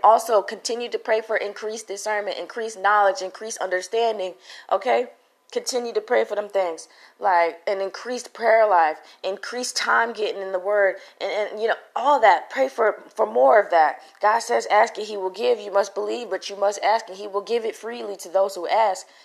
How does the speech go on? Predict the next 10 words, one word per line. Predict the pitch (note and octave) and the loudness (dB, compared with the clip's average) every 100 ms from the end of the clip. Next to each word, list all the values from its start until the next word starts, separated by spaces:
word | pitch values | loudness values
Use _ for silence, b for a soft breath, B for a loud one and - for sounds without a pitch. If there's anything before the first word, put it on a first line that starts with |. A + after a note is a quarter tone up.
| b | b
He | G#3 | -6
gives | G#3 A3 F3 | -2 -2 0
liberally, | A#3+ G3+ F3+ E3 | 0 2 0 -2
so | E3 F3 D#3 E3 B B B B _ _ _ _ _ _ - | -6 -2 -2 -2 B B B B _ _ _ _ _ _ -16
continue | G#3 - A#3+ A3 | -10 -6 -6 -2
to | G#3 | 2
ask | G3 G#3 - | 4 2 -2
for | |
those | G3 F#3 - | -2 -2 -2
things. | G#3+ G3+ E3 | -6 -6 -8